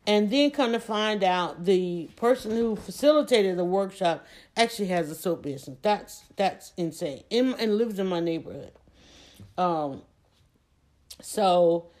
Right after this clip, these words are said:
I'm gonna look through this. I mean, the handouts were absolutely amazing. This is gonna be my morning workshop. And, I mean, it has all kind of checklists. It's like,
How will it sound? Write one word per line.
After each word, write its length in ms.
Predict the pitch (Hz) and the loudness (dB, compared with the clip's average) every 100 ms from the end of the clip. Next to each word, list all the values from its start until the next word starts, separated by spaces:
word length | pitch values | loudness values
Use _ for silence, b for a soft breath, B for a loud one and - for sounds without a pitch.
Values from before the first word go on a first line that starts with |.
| b b _ - | b b _ -4
I'm 220 | 196 240 | 0 2
gonna 180 | 254 214 | 2 2
look 320 | 196 226 226 | 4 4 2
through 220 | - 233 220 | -4 -4 0
this. 300 | 202 190 - 190 | 2 2 0 -2
I 40 | |
mean, 200 | 208 202 | 0 2
the 100 | 170 | 0
handouts 640 | 175 277 277 208 180 160 170 | 2 2 4 4 0 -2 -8
were 120 | - | -2
absolutely 480 | 180 180 180 175 156 | -2 -2 -6 -6 -2
amazing. 400 | 170 175 165 165 | 0 0 0 -2
This 160 | 254 | -4
is 60 | - | -4
gonna 180 | 196 190 | -4 -2
be 60 | |
my 180 | 175 160 | -2 -2
morning 380 | 160 165 160 151 | -2 0 0 -2
workshop. 640 | 151 139 - - - - _ _ _ _ _ _ _ b b b b b b b | -4 -6 -10 -14 -14 -14 _ _ _ _ _ _ _ b b b b b b b
And, 280 | - 175 170 - | -4 -2 -2 -6
I 80 | 185 | -2
mean, 220 | 202 202 208 | 0 2 4
it 80 | |
has 200 | 190 160 - | 2 0 -2
all 220 | 190 190 | 0 0
kind 240 | 190 175 | -2 -4
of 80 | 151 | -6
checklists. 1000 | - - 220 208 202 196 190 180 175 175 - | -8 -2 0 0 -2 -2 0 2 0 -2 -8
It's 360 | 185 175 - - | -8 -8 -10 -10
like, 300 | 160 123 | -10 -10